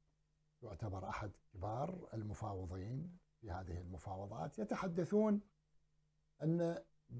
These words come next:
نعم، الولايات المتحدة الأمريكية تريد أن تشطب اسم الحرس الثوري من قائمة المنظمات الإرهابية، لكنها طلبت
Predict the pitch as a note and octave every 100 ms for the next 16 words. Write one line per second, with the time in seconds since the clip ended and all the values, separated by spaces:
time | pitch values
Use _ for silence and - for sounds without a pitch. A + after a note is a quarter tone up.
0 | D#3+ D#3+ F#3+ D#3 G2 - _ _ A#2 C3
1 | D3+ E3+ D#3 B2+ A#2 C#3 D3+ C#3 C3+ A2+
2 | A2 G#2+ G2+ - A2+ G2 A#2 - - E4+
3 | F4+ C#4+ C3+ B2+ B2 A#2 G#2+ A2 D3 C3
4 | - B2 G2 - - - G2 F#2 G2+ F2+
5 | D#2+ - - G2+ F2 E2 F#2 A2+ _ _
6 | _ _ _ _ _ - - _ - -
7 | C3+ C#3 C3 A#2 A#2 B2+ A2 G#2+ F#2 A#2
8 | C3+ - A2+ G2 F2+ G2+ C3+ G#3 G#3+ -
9 | _ _ _ _ _ _ G3 G3 A#3+ A3
10 | F3+ F3+ F#3 C#3+ A#2